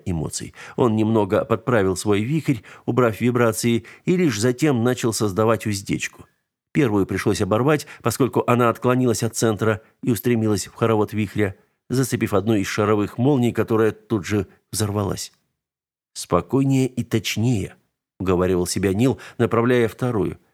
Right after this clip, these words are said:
Когда она коснулась земли, парень почувствовал власть над созданной противником стихией. Надеюсь, что его щит выдержит. Зрители, собравшиеся поглазеть на поединок,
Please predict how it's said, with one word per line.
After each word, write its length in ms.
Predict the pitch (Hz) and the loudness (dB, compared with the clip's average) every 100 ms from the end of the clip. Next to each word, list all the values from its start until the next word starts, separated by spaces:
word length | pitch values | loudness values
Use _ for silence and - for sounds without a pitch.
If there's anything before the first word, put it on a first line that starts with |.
| _ _ _ _ | _ _ _ _
Когда 340 | 170 151 135 | -2 2 4
она 180 | 131 131 | 4 2
коснулась 520 | 127 113 143 123 117 | 0 0 2 2 2
земли, 380 | 104 139 165 151 | 2 2 2 2
парень 340 | - 139 135 | 2 2 2
почувствовал 760 | 117 127 - 185 - 139 123 - - - | 0 -2 0 -2 0 2 2 -2 -8 -2
власть 420 | 123 151 135 - | 2 2 2 0
над 140 | 120 | -2
созданной 520 | - 135 107 92 120 | 0 0 2 2 0
противником 640 | 110 117 113 117 113 120 110 | 2 -2 0 -2 -2 -2 -2
стихией. 640 | - - 139 110 71 - _ _ _ _ _ _ - | -2 -6 -6 -4 -6 -8 _ _ _ _ _ _ -4
Надеюсь, 520 | 196 180 156 120 - _ _ | -2 2 0 0 -4 _ _
что 200 | - 143 | -2 2
его 280 | 139 120 113 | 4 2 0
щит 400 | - - 117 101 | -2 -2 -2 -2
выдержит. 720 | 104 90 71 - - - - _ _ _ _ _ _ _ _ _ _ _ - | -2 -2 -4 -6 -10 -12 -20 _ _ _ _ _ _ _ _ _ _ _ -4
Зрители, 420 | 143 156 - 110 | 0 0 0 -2
собравшиеся 600 | 107 104 98 - 92 - | 0 0 0 -2 -2 -2
поглазеть 440 | 104 98 101 107 101 | -2 0 0 0 -4
на 80 | |
поединок, 540 | 101 110 104 147 123 | -2 -2 0 2 0